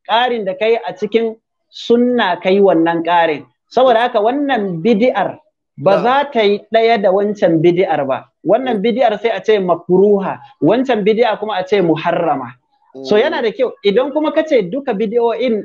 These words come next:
Speaker 1: ɗaya ne, to daidai da ka ce da farilla da sunna ɗaya ne.
Speaker 2: Yanzu muka fahimta, wace shi yasa Dokta bai, bai hutuba
Speaker 1: So
Speaker 2: cikin larabci, saboda in yayi hutuba cikin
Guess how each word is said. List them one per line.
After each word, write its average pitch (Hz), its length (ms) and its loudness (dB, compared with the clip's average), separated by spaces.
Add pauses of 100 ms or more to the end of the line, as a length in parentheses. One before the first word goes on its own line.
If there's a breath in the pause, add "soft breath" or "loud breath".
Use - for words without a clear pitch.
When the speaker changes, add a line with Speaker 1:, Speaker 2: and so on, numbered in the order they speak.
(120)
Speaker 1:
ɗaya 208 240 2
ne, 165 180 -6 (240)
to 175 140 0
daidai 247 460 4 (260)
da 175 160 0
ka 226 340 0
ce 233 240 4
da 180 100 2
farilla 214 680 2
da 170 100 0
sunna 214 600 -2
ɗaya 170 240 4
ne. 143 160 -6 (720)
Speaker 2:
Yanzu 226 260 -2
muka 247 240 -6
fahimta, 190 400 -6
wace 220 220 -10
shi 277 80 -14
yasa 285 320 -8 (160)
Dokta 226 320 -12
bai, 202 300 -6 (120)
bai 233 100 -12
hutuba 190 200 -14
Speaker 1:
So - 160 2
Speaker 2:
cikin 156 340 -6
larabci, 160 300 -10
saboda 208 480 -18
in 254 160 -20
yayi 254 240 -12 (400)
hutuba 202 320 -4
cikin 151 360 -10